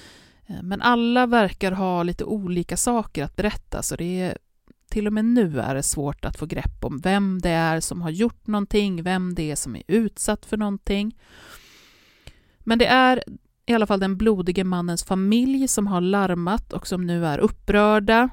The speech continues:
och vill att polisen griper honom. Eh, de säger att han och, eh, en bror då till honom kom hem till familjen och, eh, att den blodige mannen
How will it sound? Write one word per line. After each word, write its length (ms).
och 160
vill 280
att 120
polisen 640
griper 560
honom. 480
Eh, 240
de 240
säger 500
att 460
han 640
och, 540
eh, 340
en 300
bror 440
då 320
till 160
honom 320
kom 160
hem 240
till 120
familjen 800
och, 600
eh, 240
att 100
den 140
blodige 440
mannen 560